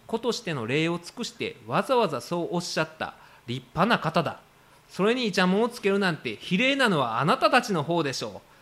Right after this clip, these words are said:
百歩譲ってその女性がどうしても気に食わないということは事実だとしましょう。その場合、親というものは、この女性の良さが私にはどうしてもわからない。けれども息子が好きになっ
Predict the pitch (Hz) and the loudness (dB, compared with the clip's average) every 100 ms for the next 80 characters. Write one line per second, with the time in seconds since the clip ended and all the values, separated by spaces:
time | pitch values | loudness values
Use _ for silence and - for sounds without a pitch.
0 | - - 151 165 - 180 175 160 151 - | -20 -4 4 4 4 0 2 0 -6 -6
1 | 123 82 - 170 208 185 147 135 123 120 | -6 -6 -4 0 2 2 0 -2 -4 -2
2 | 120 82 120 139 175 185 302 320 - 214 | -2 -2 -4 0 0 0 -4 -4 -2 -2
3 | 208 185 185 180 156 151 143 147 139 107 | 0 0 0 -2 -2 -6 -4 -4 -4 -4
4 | 151 269 220 185 151 233 240 160 120 123 | -4 -4 -6 -6 -4 -4 -4 -4 -4 -6
5 | 95 - - - - - 143 139 131 127 | -8 -12 -20 -20 -20 -8 -4 0 2 0
6 | 131 - 135 190 175 135 127 151 160 185 | -2 -6 -2 0 0 -2 -2 0 0 0
7 | 139 104 - - - 185 185 147 123 139 | 0 -2 -6 -12 -2 0 0 -2 -2 -2
8 | 131 151 180 151 110 - - - - 123 | 0 -2 -2 -2 -2 -6 -14 -20 -10 -8
9 | 139 - 156 139 120 127 147 302 262 165 | -6 -4 -4 -4 -6 -6 -6 -4 -2 0
10 | 151 139 131 98 - - - _ - 226 | 0 0 0 -6 -12 -20 -20 _ -2 2
11 | 214 233 240 131 170 - - 247 240 - | 4 2 0 -2 -4 -4 -8 -6 -6 -6
12 | - 240 208 190 | -6 -2 -2 -2